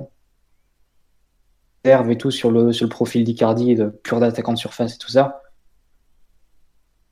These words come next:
Forcément d'accord avec ça, parce que je partage pas forcément les, les, les réserves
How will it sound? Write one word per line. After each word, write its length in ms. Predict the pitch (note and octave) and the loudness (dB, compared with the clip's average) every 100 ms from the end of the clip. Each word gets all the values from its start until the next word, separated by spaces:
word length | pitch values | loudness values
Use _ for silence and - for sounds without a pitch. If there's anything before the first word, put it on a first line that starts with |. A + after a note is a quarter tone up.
| _ _ _ - | _ _ _ -2
Forcément 360 | C#3 - C3+ | 0 2 4
d'accord 240 | B2+ - A#2+ | 4 6 4
avec 120 | A#2 | 6
ça, 100 | D3+ | 4
parce 140 | A#2 | 2
que 100 | - | -2
je 60 | A2+ | -2
partage 300 | - C3 B2 | 0 0 2
pas 100 | C#3+ | 2
forcément 460 | C3 - C3+ C3+ | 2 -2 -2 0
les, 480 | C3+ A#2 A2+ A2 G#2+ | 4 4 4 2 -2
les, 600 | A2 A2+ A2 A2 G#2+ - - | -4 -4 -4 -6 -10 -12 -8
les 180 | A#2 A#2 | -2 2
réserves 440 | A#2 A#2+ C3 C3+ | 4 6 6 4